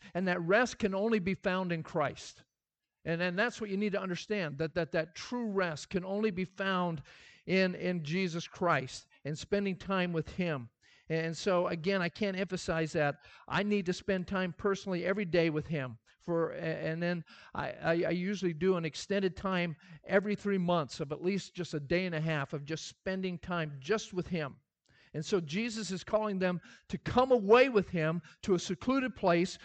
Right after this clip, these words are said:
where they can just rest in Him. And what happens? Verse thirty-three. "The people saw them going, and many recognized them and ran there together on foot from all the cities and got there ahead of them."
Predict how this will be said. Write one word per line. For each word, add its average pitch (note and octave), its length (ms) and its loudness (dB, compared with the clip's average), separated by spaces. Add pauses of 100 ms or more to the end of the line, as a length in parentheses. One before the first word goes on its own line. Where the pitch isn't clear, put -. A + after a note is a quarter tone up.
(120)
where F3+ 100 4
they G#3+ 140 10
can G#3 200 0
just F#3+ 400 2
rest A3 400 0
in E3+ 140 0
Him. E3+ 380 2 (220)
And F#3 180 4
what A#3+ 180 8
happens? G3+ 720 0 (260)
Verse F#3 240 2
thirty-three. F3 580 0 (720)
"The E3+ 80 -2
people B3+ 380 6
saw A#3+ 420 2
them G#3 320 2 (320)
going, F#3 640 6 (240)
and F#3 200 4
many B3+ 240 4
recognized G3 800 6
them G3+ 300 4
and F#3 240 0
ran A#3+ 360 4
there G3 200 6
together G3 640 4
on F#3 220 2
foot G3+ 480 4 (320)
from F#3+ 180 0
all A3+ 380 4
the A#3 140 0
cities F#3 600 0 (160)
and F3+ 220 0
got G#3 320 2
there F3+ 320 4 (160)
ahead F3 460 4
of G3 100 4
them." D3 180 -2